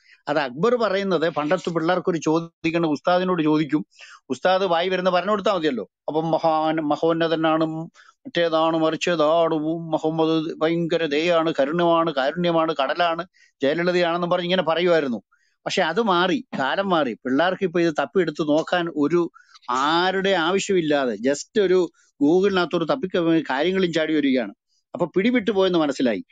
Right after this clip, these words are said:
അപ്പോഴാണ് അടുത്ത നിങ്ങൾ ശ്രദ്ധിച്ചോണം, മുഹമ്മദ് ചെയ്തതാണ് ശരിയെന്ന് ഇനി പിള്ളേരെ പഠിപ്പിക്കണം.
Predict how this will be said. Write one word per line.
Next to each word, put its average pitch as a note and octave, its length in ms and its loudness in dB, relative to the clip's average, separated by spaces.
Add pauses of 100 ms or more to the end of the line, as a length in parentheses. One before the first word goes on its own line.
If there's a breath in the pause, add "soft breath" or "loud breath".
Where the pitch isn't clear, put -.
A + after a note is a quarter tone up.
(260)
അപ്പോഴാണ് E3+ 640 -2
അടുത്ത D#3 360 -2
നിങ്ങൾ G3+ 340 0
ശ്രദ്ധിച്ചോണം, D3+ 680 0 (520 soft breath)
മുഹമ്മദ് B3 680 2
ചെയ്തതാണ് F3 720 2
ശരിയെന്ന് D3+ 520 2
ഇനി C#3+ 100 2
പിള്ളേരെ C3 360 2
പഠിപ്പിക്കണം. A2+ 540 -2